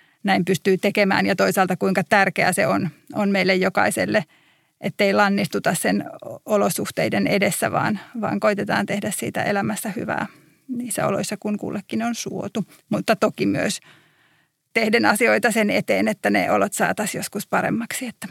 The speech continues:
hänkin kuului ammattiliittoon, niin kuin siellä suurin osa ihmisistä, kenen kanssa me juteltiin.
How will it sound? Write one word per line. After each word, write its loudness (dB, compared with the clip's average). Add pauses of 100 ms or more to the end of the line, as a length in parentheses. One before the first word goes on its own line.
(160)
hänkin -2
kuului 0
ammattiliittoon, 0
niin -2
kuin -4
siellä -2 (760)
suurin -6
osa -4
ihmisistä, -6
kenen -6
kanssa -8
me -6
juteltiin. -16